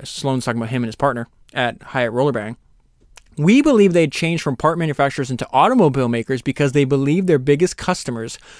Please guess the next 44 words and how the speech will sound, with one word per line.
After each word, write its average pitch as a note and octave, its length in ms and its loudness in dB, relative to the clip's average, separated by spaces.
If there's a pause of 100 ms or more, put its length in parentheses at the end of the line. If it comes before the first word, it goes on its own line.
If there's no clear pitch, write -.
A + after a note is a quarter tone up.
(220)
contemplated D#3 640 2
making C#3 340 0
parts - 420 -2
previously D#3+ 600 0
bought B2+ 300 0
from B2+ 200 -6
Dodge." C3+ 400 0
And A#2 140 -6
they A#2 80 -2
were A#2 120 -2
right D3+ 220 2
about B2 220 -2
that. - 220 -16 (180)
It's - 80 -10
exactly C#3 440 -2
what B2+ 120 2
Ford A#2 240 -6
did. - 180 -16
He C#3 80 -6
wanted C#3 240 -2
to C#3+ 60 -2
bring C#3 200 -2
everything D#3 360 0
in-house. F3 240 -2
He C3 80 -2
wanted C3 320 -2
control. G3 440 -2 (440)
So C#3 200 4
did C#3+ 140 4
Durant. E3+ 420 2 (380)
The D3 80 -2
same A#3+ 320 2
uncertainties A3 460 0
that D#3 100 0
troubled F3+ 340 2
makers D#3 300 2
of, C3 120 -2 (200)
uh, C#3 340 2
that C#3+ 160 0
troubled D#3 340 2
the B2+ 80 0
makers C#3+ 320 2
of B2+ 140 -6
parts A#3+ 400 2